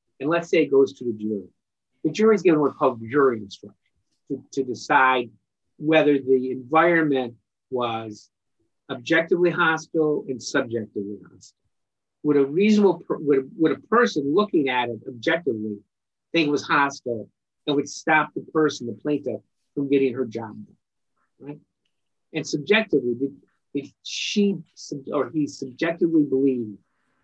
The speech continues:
uh, that it was a hostile environment? Well, they're given jury instructions, and no one, the courts have not agreed on this.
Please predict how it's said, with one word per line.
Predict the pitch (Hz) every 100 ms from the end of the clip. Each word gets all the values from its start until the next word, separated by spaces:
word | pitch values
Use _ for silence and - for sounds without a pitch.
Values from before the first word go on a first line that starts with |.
| _ _ _ _
uh, | 139 135 127 120 120
that | 127 117
it |
was | 117
a | 107 117
hostile | 110 - 110
environment? | 107 110 107 101 - _ _ _ _ _ _ _ _ _ _ _ _ -
Well, | 226
they're | 220 208
given | 254 247 185
jury | 220 247 247
instructions, | 151 - 123 - 131 120
and | 175 180
no | 220 269
one, | 302 262 202
the | 180 175 _
courts | 302 294 -
have | 165
not | 175 214 220
agreed | 156 170 202 277
on | 123 190 202
this. | - _